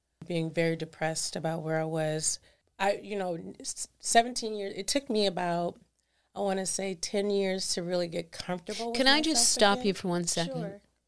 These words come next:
Speaker 2: Congratulations on seventeen years.
Speaker 1: Thank you.
Speaker 2: Because it's like we get caught up,
Speaker 1: Yeah.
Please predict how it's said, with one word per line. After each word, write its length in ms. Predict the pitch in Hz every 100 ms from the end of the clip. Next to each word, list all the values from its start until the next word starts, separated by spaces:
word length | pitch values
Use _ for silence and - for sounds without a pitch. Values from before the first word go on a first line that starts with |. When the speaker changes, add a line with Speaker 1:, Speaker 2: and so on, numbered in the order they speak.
| _ _ _ _
Speaker 2:
Congratulations 760 | - 160 151 147 143 - 143 -
on 100 | 135
seventeen 460 | - - - -
years. 120 | - -
Speaker 1:
Thank 300 | 175 185 -
you. 220 | - 170 170 -
Speaker 2:
Because 260 | 214 196
it's 140 | 185 -
like 120 | 175
we 220 | 175 180 170 -
get 300 | 180 175 -
caught 500 | - - 196 190 -
up, 220 | 180 175
Speaker 1:
Yeah. 100 | 165